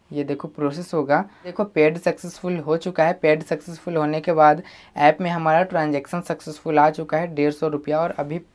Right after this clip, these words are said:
पूरा, आ, टोटल आप देख सकते हो एक सौ साठ रुपया हमारा यहाँ पे ऐड हो चुका है। अब दोस्तों हम क्या करेंगे, चलो हम आपको यहाँ पे ट्रेडिंग करके दिखाते हैं। जैसे ये देखो निफ्टी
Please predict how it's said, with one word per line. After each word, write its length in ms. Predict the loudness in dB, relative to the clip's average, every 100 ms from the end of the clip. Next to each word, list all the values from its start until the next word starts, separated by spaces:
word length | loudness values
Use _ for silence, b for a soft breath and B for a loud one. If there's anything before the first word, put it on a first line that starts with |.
| _
पूरा, 380 | -10 -4 -2 -2 -4 B B B 0
आ, 260 | 4 4 2 -4 -4
टोटल 320 | -2 0 4
आप 100 | 4
देख 220 | 4 -2 -2
सकते 260 | -8 -6
हो 260 | -8 -6 -6
एक 120 | -6
सौ 120 | -8
साठ 340 | -2 2 2 2
रुपया 260 | -2 -2
हमारा 340 | -2 -2 0 0
यहाँ 260 | -2 -6
पे 100 | -6 -4
ऐड 220 | -2 -2 -4 -8 -6
हो 80 |
चुका 300 | -4 -4 -4
है। 180 | -4 -6 -12 B B B B B B
अब 200 | 2 4
दोस्तों 460 | 2 2 4 4 2 -8
हम 220 | -6 0
क्या 160 | 4 4
करेंगे, 360 | 4 0 0
चलो 240 | 2 2 2
हम 160 | 0
आपको 220 | -4 -2
यहाँ 120 | -6 -2
पे 120 | -2
ट्रेडिंग 380 | 2 0 0 -2
करके 280 | -4 -2 -6
दिखाते 420 | -6 -6 -6 -6
हैं। 80 | -6
जैसे 240 | -4 -4
ये 120 | -6 -6
देखो 240 | -6 -4
निफ्टी 400 | -6 -6 -8 -10